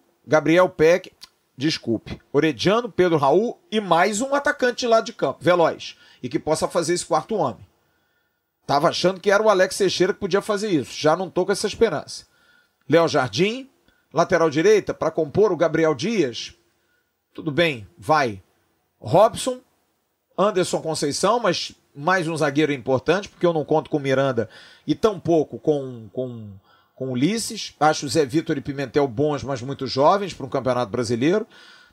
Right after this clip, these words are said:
E Paulo Vitor na lateral esquerda. Vamos lá, pra reserva do Piton. Edmar, eu, eu acho que vai ser pesado a Série A pra ele.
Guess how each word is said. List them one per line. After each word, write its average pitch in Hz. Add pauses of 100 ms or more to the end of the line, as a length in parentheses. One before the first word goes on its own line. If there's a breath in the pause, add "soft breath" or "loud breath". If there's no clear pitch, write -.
(160)
E 233 (120)
Paulo 247
Vitor 147
na 127
lateral 151
esquerda. 107 (580)
Vamos 160
lá, 135
pra 131
reserva 139
do 127
Piton. 117 (1040 soft breath)
Edmar, 139
eu, 143
eu 135
acho 143
que 139
vai 147
ser 156
pesado 143
a 123
Série 127
A 120
pra 117
ele. 90